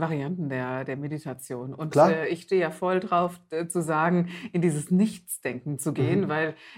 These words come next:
Speaker 1: ich glaube, dass du dein Gehirn so trainieren kannst, wie dein Körper auch. Und meine Fähigkeit,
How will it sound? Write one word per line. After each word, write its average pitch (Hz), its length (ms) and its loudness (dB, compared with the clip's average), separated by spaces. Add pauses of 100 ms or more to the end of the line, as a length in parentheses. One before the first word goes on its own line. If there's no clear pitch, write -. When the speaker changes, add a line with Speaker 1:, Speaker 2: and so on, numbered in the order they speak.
(100)
Speaker 1:
ich 170 220 -2
glaube, 165 340 2
dass 190 120 -2
du - 60 -8
dein 147 200 0
Gehirn 160 340 0
so 160 140 0
trainieren 160 440 0
kannst, 170 360 -4
wie 147 60 -2
dein 139 180 -2
Körper 135 440 -6
auch. 208 220 0
Und 165 140 -4
meine 135 180 -2
Fähigkeit, 196 720 -2